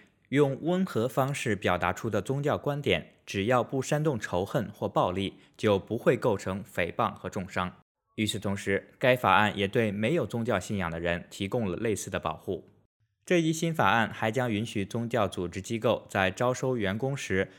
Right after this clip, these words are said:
优先选择和其信仰一致的候选人，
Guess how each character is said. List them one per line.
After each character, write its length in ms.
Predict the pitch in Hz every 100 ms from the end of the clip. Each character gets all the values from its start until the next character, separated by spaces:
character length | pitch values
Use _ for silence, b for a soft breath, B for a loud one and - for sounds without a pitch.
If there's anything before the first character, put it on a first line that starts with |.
| B
优 200 | - 160
先 220 | 160 170 165
选 300 | - 87 87
择 280 | 95 110 -
和 180 | - 104
其 220 | - 101
信 240 | - 117
仰 180 | 90 78
一 140 | 87
致 180 | 101 143
的 100 | 92
候 160 | 82 90
选 200 | 85 80
人， 220 | 85 85